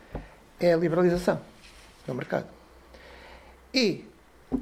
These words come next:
a existência de contratos de aquisição de energia, daquela forma, com aquela formulação jurídica que eu acabei de vos falar,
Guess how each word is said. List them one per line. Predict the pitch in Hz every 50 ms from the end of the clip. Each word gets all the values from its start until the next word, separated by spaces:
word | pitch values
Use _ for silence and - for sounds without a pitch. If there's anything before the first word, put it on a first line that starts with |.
| -
a | - 175
existência | 185 185 - 247 226 190 - 190
de | - -
contratos | - 190 180 185 247 240 220 220 -
de | - 175
aquisição | - - 180 - - 185 160
de | 160
energia, | 160 147 135 120 127 139 139 131 - - - - - - -
daquela | - 185 180 240 240 226 208
forma, | - - 190 170 156 170 180
com | - 175
aquela | - - 185 170 160
formulação | - - 160 160 156 151 143 - 160 135
jurídica | 143 143 139 143 127 139 135 - 151 143
que | -
eu | 151 135
acabei | - 147 127 127 120
de | 117 - - 156 147
vos | 120 131 127 -
falar, | - 143 135 131 123 123 127 127 139 156